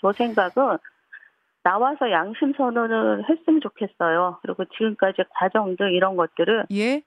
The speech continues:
Speaker 1: 정확하게 밝혀줬으면 좋겠다라는 심정으로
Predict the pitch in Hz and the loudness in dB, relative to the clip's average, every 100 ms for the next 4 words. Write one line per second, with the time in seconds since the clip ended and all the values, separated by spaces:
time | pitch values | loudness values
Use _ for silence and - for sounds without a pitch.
0 | _ 208 214 208 - 202 202 - - 185 | _ 0 2 0 -2 -2 -2 -2 -2 -2
1 | - 214 202 165 - 196 196 - 220 - | 0 -2 0 -4 -2 -4 -4 -4 -4 0
2 | 214 196 185 185 185 - 233 226 190 165 | 0 2 0 2 0 0 2 2 2 2
3 | 202 202 | 0 -2